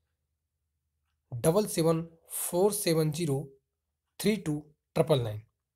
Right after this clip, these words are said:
इसके अंतर्गत वैकेंसी विभिन्न पदों पर है और आपकी एज जो है,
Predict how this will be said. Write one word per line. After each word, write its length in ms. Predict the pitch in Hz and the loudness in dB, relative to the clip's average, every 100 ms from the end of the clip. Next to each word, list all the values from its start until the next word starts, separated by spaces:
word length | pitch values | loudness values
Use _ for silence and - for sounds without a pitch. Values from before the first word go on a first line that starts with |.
| _ _ _ _ _ _ _ _ _ _ _ | _ _ _ _ _ _ _ _ _ _ _
इसके 280 | 165 - - | -6 -2 2
अंतर्गत 600 | 175 170 165 170 - _ _ | 2 2 0 -2 -6 _ _
वैकेंसी 640 | 139 156 156 175 170 190 185 | -4 -2 2 0 0 -4 -6
विभिन्न 460 | 147 131 143 170 175 | -8 -2 2 4 2
पदों 280 | 139 135 143 | -2 -4 0
पर 120 | 165 | 0
है 200 | 147 175 _ _ _ _ _ _ _ | 0 -8 _ _ _ _ _ _ _
और 160 | 151 160 | -4 0
आपकी 520 | 160 175 - 196 - | 0 -2 -4 -8 -6
एज 280 | 147 185 165 | 0 0 0
जो 140 | - | -4
है, 300 | 151 160 170 | -4 -6 -8